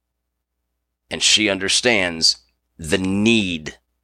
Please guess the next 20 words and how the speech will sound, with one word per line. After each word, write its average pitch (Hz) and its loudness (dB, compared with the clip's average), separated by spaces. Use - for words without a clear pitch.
for - -6
me 87 0
to - -4
be 78 -4
in 92 -8
an 87 -8
environment 85 -2
that 87 -6
brings 80 -6
out 80 -2
my 82 -2
best, 117 0
because 92 0
when 80 -4
I'm 92 0
at 92 -10
my 95 2
best, 104 2
I'm 85 -6
really, 92 -6